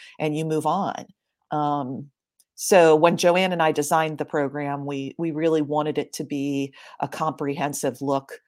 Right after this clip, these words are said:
at different, um, methods. Um, and I'm sure that that's what she's continuing to teach in the program. Um, I help, help out occasionally. I am helping out this weekend, um,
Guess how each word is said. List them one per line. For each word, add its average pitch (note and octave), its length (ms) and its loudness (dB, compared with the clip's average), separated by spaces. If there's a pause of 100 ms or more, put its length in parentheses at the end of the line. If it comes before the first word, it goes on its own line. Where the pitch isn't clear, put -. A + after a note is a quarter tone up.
(280)
at C#3+ 480 -2
different, D3 600 -2
um, C#3 400 -6
methods. C3+ 880 -2 (380)
Um, C#3+ 500 -6 (100)
and D#3+ 140 4
I'm D#3+ 100 4
sure E3 320 6
that D3+ 140 2
that's C#3 280 2
what C#3+ 180 2
she's C#3+ 260 -4
continuing C#3+ 640 -8
to - 160 -14
teach G3 560 0 (420)
in D#3 180 -2
the C#3+ 60 -2
program. C#3 800 0 (100)
Um, C3+ 480 -4
I C#3 200 2 (200)
help, D#3+ 260 4
help - 280 2
out D3+ 180 8
occasionally. C#3+ 520 -2
I C3+ 120 -2
am C#3 120 -6
helping C3+ 360 -4
out C#3 200 -4
this C#3+ 200 -6
weekend, D#3 500 0 (460)
um, C#3+ 380 0